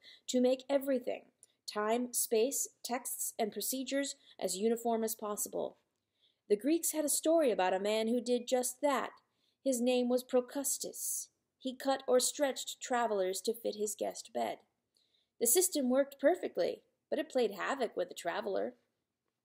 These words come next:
These New Englanders invented a system where people who wanted to live and work together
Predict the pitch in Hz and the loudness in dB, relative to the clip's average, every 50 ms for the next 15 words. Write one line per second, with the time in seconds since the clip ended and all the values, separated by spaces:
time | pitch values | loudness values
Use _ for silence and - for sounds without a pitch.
0 | _ _ _ _ _ _ - - _ _ _ _ _ _ _ _ _ _ _ _ | _ _ _ _ _ _ -20 -20 _ _ _ _ _ _ _ _ _ _ _ _
1 | _ _ _ - 214 240 262 240 254 285 320 320 330 339 339 320 320 285 247 226 | _ _ _ -2 0 2 2 4 4 4 4 2 2 0 2 2 4 4 6 6
2 | 220 214 208 226 226 220 233 254 247 247 240 233 220 - 254 247 247 - 247 233 | 6 6 4 2 2 2 2 2 2 0 0 0 2 4 2 2 2 2 2 2
3 | 233 220 214 214 - 269 269 269 262 247 233 247 233 214 214 214 233 277 294 285 | 2 2 0 0 0 -4 -4 -2 -2 0 2 2 4 4 4 4 4 2 -2 -2
4 | 311 277 277 269 262 262 254 247 240 226 220 220 226 226 - - - 233 226 202 | -2 -2 0 2 4 4 4 4 2 0 0 0 0 0 -2 -4 -4 0 0 0
5 | 196 - 190 196 | 0 0 0 -2